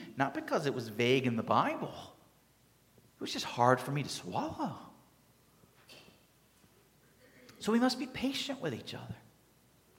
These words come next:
We must be willing to help one another, knowing that sometimes coming to accept God's truth is a process, a sanctifying process of humbling ourselves to embrace what God has said.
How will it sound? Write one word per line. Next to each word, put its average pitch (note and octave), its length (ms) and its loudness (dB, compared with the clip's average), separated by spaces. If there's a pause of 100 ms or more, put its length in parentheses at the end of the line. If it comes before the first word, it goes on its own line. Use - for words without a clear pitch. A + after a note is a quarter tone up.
(440)
We F#3 80 4
must C4 260 6
be D4 100 6
willing B3 380 8
to G3+ 80 12
help B3+ 380 10
one G#3+ 100 6
another, E3+ 380 6
knowing A#3 260 8
that C4+ 100 2
sometimes B3+ 480 4
coming C#4 440 4
to G#3 120 6
accept A#3 560 6
God's A3 300 8
truth E3 400 2 (200)
is F3+ 180 6
a F3+ 60 10
process, - 1080 2 (220)
a D#3+ 80 6
sanctifying B3 1000 4
process A#3 640 10
of E3 120 4
humbling G#3+ 680 8
ourselves C#3 720 8 (200)
to G3 120 6
embrace F3 640 6
what E3+ 160 0
God C3 220 2
has C#3+ 100 -2
said. E3+ 600 0